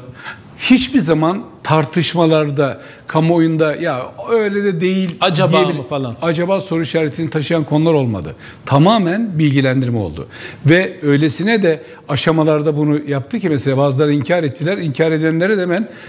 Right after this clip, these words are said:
Speaker 1: şak diye belgelerini koyarak toplumun kafasında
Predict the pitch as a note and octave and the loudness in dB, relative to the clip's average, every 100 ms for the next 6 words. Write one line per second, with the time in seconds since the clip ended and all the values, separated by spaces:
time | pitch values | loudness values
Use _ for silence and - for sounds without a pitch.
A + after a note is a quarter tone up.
0 | - - A#3+ F3+ - E3 D3+ D3 D3 D#3 | -14 0 2 0 0 0 2 2 2 0
1 | D#3+ D#3+ F3 G3+ - D#3 D3 D#3 F#3+ - | 0 0 -2 -2 -4 -6 -4 -2 -2 -2
2 | D#3 D3 - E3 F3 A#3 | -4 -4 -2 0 0 -2